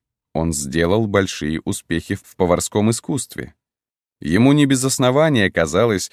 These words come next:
что он может надеяться поспорить со многими поварами. И он решил воспользоваться своим искусством. Поэтому, как только на улицах стало оживлённее и утро вполне наступило,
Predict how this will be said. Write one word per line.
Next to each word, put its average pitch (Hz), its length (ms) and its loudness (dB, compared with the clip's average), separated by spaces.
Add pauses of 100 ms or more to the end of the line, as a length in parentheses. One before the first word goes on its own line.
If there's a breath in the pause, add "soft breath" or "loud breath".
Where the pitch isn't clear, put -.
(140 soft breath)
что - 280 -2
он 87 120 2
может 90 400 0
надеяться 82 560 -2
поспорить 85 580 -2
со 92 140 -2
многими 104 480 0
поварами. 67 640 -4 (640)
И 71 100 -6
он 113 240 2
решил 104 500 -2 (240)
воспользоваться 76 1160 -2 (180)
своим 73 500 -4
искусством. - 680 -12 (1400)
Поэтому, 135 480 0
как 113 180 -4
только 117 300 0
на 90 160 2
улицах 80 420 -2
стало 80 460 0
оживлённее 78 800 -2 (240)
и 95 240 -2
утро 123 320 0
вполне 87 400 2
наступило, 110 760 -4